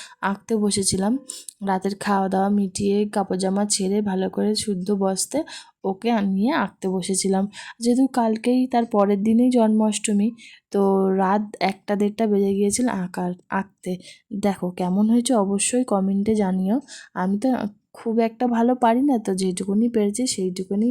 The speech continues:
এঁকেছি। তো ওতেই যেন খুব সুন্দর লাগছে আমার গপুকে। তো চলো, জন্মাষ্টমীর ব্লগ নিয়ে আসছি। আজকের মতো টাটা, আবার দেখা হচ্ছে।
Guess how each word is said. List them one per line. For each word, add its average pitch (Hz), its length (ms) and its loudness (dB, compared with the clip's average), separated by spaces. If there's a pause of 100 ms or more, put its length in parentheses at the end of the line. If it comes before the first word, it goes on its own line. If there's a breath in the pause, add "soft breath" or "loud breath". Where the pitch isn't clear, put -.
এঁকেছি। 202 380 -2 (360 loud breath)
তো - 160 -14
ওতেই 233 400 2
যেন 262 240 4
খুব 277 300 0
সুন্দর 208 400 0 (120)
লাগছে 196 260 -2
আমার 196 220 2
গপুকে। 190 440 -2 (300 loud breath)
তো 233 140 -2
চলো, 202 300 2
জন্মাষ্টমীর 196 720 2
ব্লগ 202 360 4
নিয়ে 208 220 4
আসছি। 190 360 0
আজকের 185 380 -2
মতো 208 220 2
টাটা, 214 340 2 (400 loud breath)
আবার 226 260 2
দেখা 190 300 -2
হচ্ছে। 180 460 -4